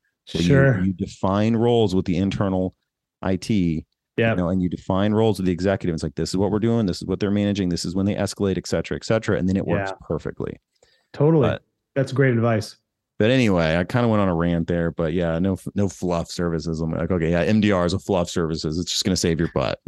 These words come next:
Speaker 1: All right.
Speaker 2: <laughs>
Speaker 1: But anyway, um, so, so for M S Ps listening, you don't, don't bill to do those cybersecurity questionnaires. You should probably have a cybersecurity person on staff. They can fill out the questionnaire for your client. It'll take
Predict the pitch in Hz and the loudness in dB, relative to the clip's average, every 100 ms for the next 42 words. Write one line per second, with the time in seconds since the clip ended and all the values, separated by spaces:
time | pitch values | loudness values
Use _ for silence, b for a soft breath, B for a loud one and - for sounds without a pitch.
0 | - 294 - - 233 - 254 196 - - | -2 0 2 0 0 -2 0 -2 -2 -2
1 | 165 - 104 113 135 131 107 101 98 95 | -2 -2 0 4 4 4 4 4 4 4
2 | 101 110 107 101 98 95 90 85 _ _ | 2 2 4 4 4 2 0 -4 _ _
3 | _ _ _ _ - 123 107 101 87 _ | _ _ _ _ -2 2 2 2 -4 _
4 | _ _ - 110 104 - - 113 117 - | _ _ 0 2 2 0 -2 0 0 0
5 | 90 92 - 85 85 62 82 92 101 101 | -2 -2 -2 -2 -2 -4 -4 -2 -2 2
6 | 113 123 - _ - 131 98 87 73 67 | 2 0 -4 _ -2 0 0 0 0 -2
7 | - 73 76 69 80 69 - 71 69 _ | -4 -4 -4 -2 -4 -4 -4 -4 -4 _
8 | _ - 69 - 67 - 113 - 113 - | _ -6 -4 -2 -2 0 0 2 -2 0
9 | 104 101 92 92 87 85 - - 85 - | -2 2 2 2 0 -2 -2 -4 -2 0
10 | 82 - 76 - 71 80 - 165 135 - | -2 -2 -4 -2 -2 0 0 0 0 0
11 | 90 82 - 80 - - - - - 90 | 0 -2 -4 -4 -4 -6 -8 -8 -6 -4
12 | 98 107 | -2 -2